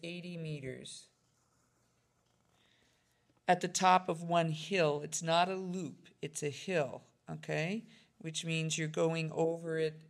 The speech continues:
right side up, okay? Radius is eighty meters. The speed with which the car goes over the hill can vary.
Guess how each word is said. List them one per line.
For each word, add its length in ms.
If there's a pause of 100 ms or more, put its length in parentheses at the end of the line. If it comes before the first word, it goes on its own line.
right 320
side 420
up, 280 (920)
okay? 420 (340)
Radius 800
is 560 (160)
eighty 600 (200)
meters. 640 (800)
The 80
speed 380
with 180
which 220
the 80
car 340
goes 280
over 260
the 140
hill 340
can 320
vary. 520